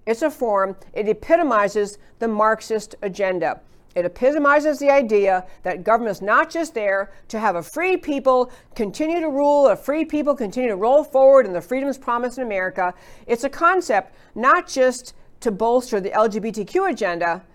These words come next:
but to instill in you and your thinking, do not think for a moment that you get to think for yourself, that you get to decide for yourself how you speak,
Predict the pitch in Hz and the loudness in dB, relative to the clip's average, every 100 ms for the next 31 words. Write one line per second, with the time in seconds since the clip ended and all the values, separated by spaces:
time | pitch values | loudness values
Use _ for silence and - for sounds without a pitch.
0 | _ _ - - 196 226 262 247 208 - | _ _ -20 -4 0 0 0 -2 -2 0
1 | 269 311 285 262 277 277 190 185 208 277 | 2 4 2 0 0 -2 -4 -2 0 0
2 | 277 240 214 220 208 202 _ - 196 202 | 0 -2 -2 -4 -4 -10 _ -6 -4 2
3 | 220 277 - - 254 240 - 262 247 226 | 4 4 2 0 0 0 -4 0 2 2
4 | 220 247 240 175 151 - - - 190 208 | 2 2 2 0 -6 -14 -20 -20 -4 2
5 | 208 - 185 254 226 226 226 208 - 247 | 2 0 -2 -2 2 0 0 -8 -4 -4
6 | 262 269 254 233 214 175 165 - - _ | -4 -4 -6 -4 0 2 0 -6 -20 _
7 | - _ 202 196 254 240 233 214 214 - | -20 _ -2 0 2 2 2 -2 -4 2
8 | 254 285 240 220 208 196 240 277 302 269 | 4 4 0 0 -2 2 2 2 0 -4
9 | - 233 185 - | -6 -6 -6 -8